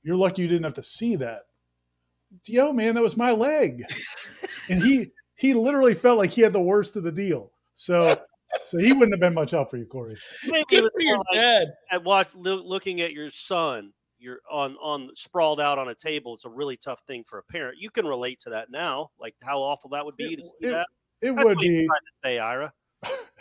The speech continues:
Speaker 1: Yeah, it would be, but I, I don't think I would tell them they had,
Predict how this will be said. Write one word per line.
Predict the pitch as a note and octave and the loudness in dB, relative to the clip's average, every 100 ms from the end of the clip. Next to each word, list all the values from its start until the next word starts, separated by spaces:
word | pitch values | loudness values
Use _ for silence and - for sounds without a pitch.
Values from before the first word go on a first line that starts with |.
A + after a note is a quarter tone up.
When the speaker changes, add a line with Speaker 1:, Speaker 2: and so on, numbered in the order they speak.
| - - | -16 -10
Speaker 1:
Yeah, | D#3+ A#2 G#2 _ _ G3 | -8 -8 -12 _ _ -2
it | G#3+ | 2
would | A3 E3+ | 2 2
be, | E3 D#3+ | 2 0
but | D#3 | 0
I, | D#3 F3+ E3+ D3 D3 | 0 -2 -4 -6 -4
I | |
don't | D#3 D#3 | -4 -4
think | D3 | -4
I | C#3+ | -4
would | C3 - | -6 -10
tell | F3 E3+ | -4 -2
them | D3+ C#3+ | -2 -4
they | D3 C#3 | -4 -4
had, | D3 | -4